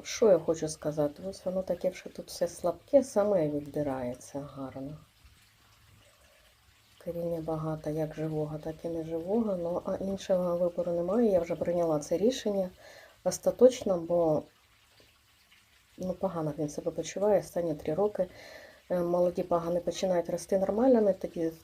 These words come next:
теж вкриваються цими плямами, це або грибок. Я вже думала, що, може, якісь, е, комахи його їдять. Ну, я ж його то обробляю, як і всі. Ну, ось тепер,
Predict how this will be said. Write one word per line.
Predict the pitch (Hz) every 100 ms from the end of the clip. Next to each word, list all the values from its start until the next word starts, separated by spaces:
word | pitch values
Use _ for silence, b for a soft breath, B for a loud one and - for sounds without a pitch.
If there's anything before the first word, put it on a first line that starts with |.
| -
теж | 165 160
вкриваються | - - 180 170 165 156 -
цими | - 175 165
плямами, | 165 220 220 190 170
це | - 180 -
або | 214 254
грибок. | 233 226 202 156 160 156 - _ B B B B B
Я | 190
вже | 202 202
думала, | 196 214 202 185
що, | - 180
може, | 190 180
якісь, | 175 175 - 170 - 170
е, | 165 156 147 147
комахи | - 165 151 151 165
його | 160 156 156
їдять. | 147 135 151 -
Ну, | 180 175
я | 160
ж | 156 170
його | 175 175
то | 170 165 B B B B -
обробляю, | 175 180 180 180 180
як | 170 170 185
і |
всі. | 180 - - 277 294 B B B B _ 208
Ну, | 220
ось | 185 -
тепер, | 185 - 180